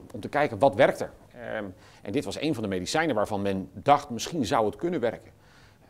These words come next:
Het is onderzocht, eh, of het zou kunnen werken. Vervolgens ook internationaal heel veel studies over geweest. Eh, en, en de ene studie zei, nou, misschien is het wel kansrijk. De andere studie zei, nou, we vinden he-, eigenlijk helemaal geen toegevoegde waarde. Maar, zei die studie dan ook, we vinden wel heel veel medische risico's,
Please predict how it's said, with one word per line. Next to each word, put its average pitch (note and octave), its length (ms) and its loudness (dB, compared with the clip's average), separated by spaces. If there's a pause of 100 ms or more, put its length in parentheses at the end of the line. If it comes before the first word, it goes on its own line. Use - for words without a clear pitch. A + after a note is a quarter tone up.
Het E2 120 -18
is - 80 -16
onderzocht, B2 680 2
eh, F2+ 220 -18
of G#2+ 80 -16
het G2 100 -18
zou A#2 180 -2
kunnen D#3 240 0
werken. C#3 480 0
Vervolgens - 420 -14
ook G2 120 -14
internationaal C3 580 -6
heel D3 200 -2
veel C3 80 -8
studies D3+ 340 -8
over A#2 280 -4
geweest. - 380 -10 (640)
Eh, F2+ 300 -6 (160)
en, F2+ 120 -12
en F#2+ 140 -8
de G2+ 60 -8
ene B2+ 200 0
studie A2+ 280 0
zei, G#2+ 160 0
nou, B2+ 140 -2
misschien C#3+ 260 -6
is A#2+ 120 -4
het B2 80 -2
wel C3 120 0
kansrijk. D3 500 -2
De A2 80 -4
andere F#2 200 -8
studie G2+ 240 -10
zei, A2 140 -6
nou, A#2 180 -4
we G2+ 60 -4
vinden A#2 260 -2
he-, A2+ 60 -2
eigenlijk A2+ 380 -2
helemaal A#2 380 -2
geen C#3 260 -2
toegevoegde B2 480 -2
waarde. B2 320 2
Maar, B2+ 500 2
zei G#2+ 400 -2
die A2+ 120 -4
studie A2+ 260 -4
dan F#2 160 -2
ook, F2+ 260 -6 (280)
we C3 100 -6
vinden B2+ 240 2
wel D#3 140 4
heel C#3+ 280 6
veel G#2 240 2
medische A#2 420 0
risico's, F#3 580 0